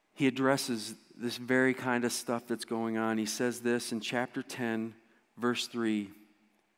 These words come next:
"For though we live in the world, we do not wage war as the world does." We're,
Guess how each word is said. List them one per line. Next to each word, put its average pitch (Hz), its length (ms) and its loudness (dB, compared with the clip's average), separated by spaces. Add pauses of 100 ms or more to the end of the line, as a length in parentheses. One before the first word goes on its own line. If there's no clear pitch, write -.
(840)
"For 123 240 2
though 135 180 4
we 131 140 4
live 131 320 6
in 175 120 2
the 175 80 2
world, 117 540 2 (480)
we 117 120 2
do 123 180 4
not 135 280 2
wage 123 340 0
war 107 560 0 (680)
as 110 220 2
the 113 120 -4
world 113 400 0
does." 92 380 -4
We're, 107 160 -4